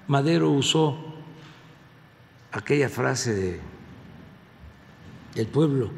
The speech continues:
tiene hambre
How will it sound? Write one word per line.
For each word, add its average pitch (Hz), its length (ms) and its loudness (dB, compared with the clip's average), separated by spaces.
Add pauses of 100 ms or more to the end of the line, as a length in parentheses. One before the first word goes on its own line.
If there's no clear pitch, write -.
(1500)
tiene 139 320 4
hambre 139 320 4